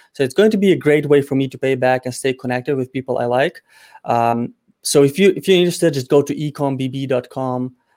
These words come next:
uh, slash mastermind. You can apply there. We'll talk to you. We'll interview everybody. And if we feel there's a fit, mutual fit, it's gonna be a win-win, then we'll let you join, right? That's the process. Uh, but other than that, most of my time will go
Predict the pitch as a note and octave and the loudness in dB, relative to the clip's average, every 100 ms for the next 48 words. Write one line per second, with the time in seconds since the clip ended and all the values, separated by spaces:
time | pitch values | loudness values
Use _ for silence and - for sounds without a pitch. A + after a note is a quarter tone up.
0 | _ A2+ A#2+ A#2+ - C3 B2 - C3+ C3 | _ -4 -4 -4 -2 0 0 -2 -2 -2
1 | - D3 D3 D3 E3+ C3+ B2+ B2 B2 B2+ | -2 -2 0 0 -2 -4 -6 -4 -2 0
2 | B2+ D3+ D#3+ B2+ B2 C3 C3 - E3 F3+ | 0 0 0 -4 -4 -4 -4 -6 -2 -2
3 | F#3+ C#3+ B2 C3 D3 C#3+ D3 D3 D3 D3 | -2 -6 -6 -6 -6 -4 0 0 0 0
4 | D#3+ E3+ C3+ B2 B2 B2+ D3 C#3+ C3+ B2+ | -2 -4 -6 -8 -6 -6 -2 0 -2 -4
5 | B2 F3 A3+ - _ _ _ C#3+ C3+ - | -4 0 0 -2 _ _ _ -4 -2 0
6 | F3 - F#3 G3+ - _ _ - C3 C3 | -2 2 0 0 -8 _ _ -12 -4 -4
7 | B2+ B2 A#2 C#3 C#3 D3+ A3 A3 - C#3 | -2 -2 0 -2 0 0 -2 -6 -4 -4
8 | C3 C3 C3 C3 B2 A#2 B2 B2+ C3 B2 | -2 -2 -2 -4 -8 -8 -8 -12 -6 -6
9 | C3 _ _ _ C#3 B2+ C#3+ C#3+ C#3 - | -6 _ _ _ -2 -2 -2 0 0 0
10 | F3+ - - _ _ - B2 A#2+ A#2+ B2 | -6 -6 -16 _ _ -8 -2 0 0 0
11 | C3+ C3+ - D3+ E3+ E3 C#3+ D3 C#3+ D3 | 2 2 2 4 4 4 4 4 2 0
12 | C#3+ C#3 - C3+ C3 B2+ C3+ C3 B2+ B2 | 0 -6 -6 -6 -4 -4 -6 -4 -4 0
13 | C3 B2+ B2+ | 2 2 0